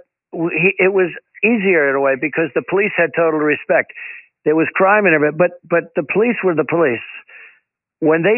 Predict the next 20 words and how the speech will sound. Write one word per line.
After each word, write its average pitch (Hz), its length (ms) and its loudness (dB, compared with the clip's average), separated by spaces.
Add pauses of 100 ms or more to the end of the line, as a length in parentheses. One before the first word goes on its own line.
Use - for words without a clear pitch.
(140)
dumped 214 320 -4
water 185 460 0
a 143 40 -2
year 165 260 0
ago 135 280 -2
on 135 120 -2
the 127 120 -6
policeman's 151 540 -4
head 151 180 0
and 127 160 -2
he 131 80 0
didn't 139 240 -2
do 143 160 0
anything 147 240 -2
about 143 320 0
it, 147 160 -2
like 131 160 -2
turn 151 160 0
around 143 320 2
and 127 80 -2